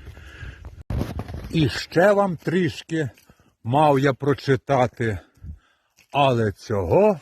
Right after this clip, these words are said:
зробити вже не зміг.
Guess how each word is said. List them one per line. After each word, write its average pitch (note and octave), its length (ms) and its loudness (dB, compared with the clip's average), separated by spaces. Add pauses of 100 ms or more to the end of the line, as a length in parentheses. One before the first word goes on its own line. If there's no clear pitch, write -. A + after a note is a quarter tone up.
(640)
зробити A2+ 720 2
вже D#3 260 2
не D3 140 0
зміг. A#2+ 680 -2